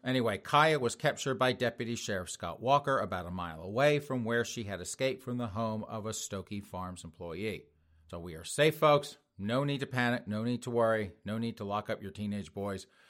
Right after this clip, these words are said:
This potentially rapey kangaroo is back, back in the cage, just like all those little children down by the border. Thank you, Joe Biden. From Bloomberg.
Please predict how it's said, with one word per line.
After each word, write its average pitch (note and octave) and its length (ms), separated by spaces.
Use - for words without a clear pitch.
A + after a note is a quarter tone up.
This C#3+ 180
potentially A#2+ 640
rapey G#2+ 420
kangaroo F#2+ 680
is F#2+ 380
back, D3+ 360
back D3+ 260
in C#3 80
the B2+ 80
cage, F#2 460
just - 240
like C3 240
all C#3 200
those C3 220
little A#2 200
children G2+ 420
down G2 200
by F#2 140
the F2 80
border. E2+ 400
Thank D3 220
you, A#2 80
Joe F2+ 220
Biden. F#2 380
From D3 220
Bloomberg. D#3 540